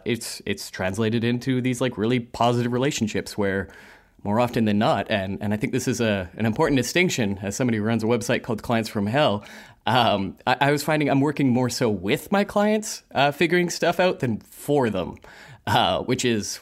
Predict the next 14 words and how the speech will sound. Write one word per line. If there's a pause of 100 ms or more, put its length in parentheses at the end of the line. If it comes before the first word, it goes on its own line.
(100)
why, (360)
like,
your
typical
employment
never
really
appealed
to
me.
I,
I
don't
like